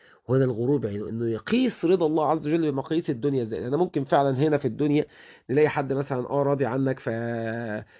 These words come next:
فيسيبك مثلًا ما يعاقبكش أو كده، لكن لا، ربنا سبحانه وتعالى يملي للظالم حتى إذا أخذه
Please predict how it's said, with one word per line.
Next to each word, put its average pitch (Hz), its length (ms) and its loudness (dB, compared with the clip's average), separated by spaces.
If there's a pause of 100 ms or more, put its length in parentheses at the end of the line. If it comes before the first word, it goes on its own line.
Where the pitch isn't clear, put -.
(180)
فيسيبك 135 720 0
مثلًا 131 340 0
ما 120 120 0
يعاقبكش 120 580 -2
أو 117 140 -2
كده، 131 180 0
لكن 117 280 -6
لا، 147 220 -6
ربنا 110 300 -6
سبحانه - 240 -12
وتعالى 113 240 -4
يملي 123 280 0
للظالم 113 480 -4
حتى 135 280 -8
إذا 120 320 -4
أخذه 107 420 -8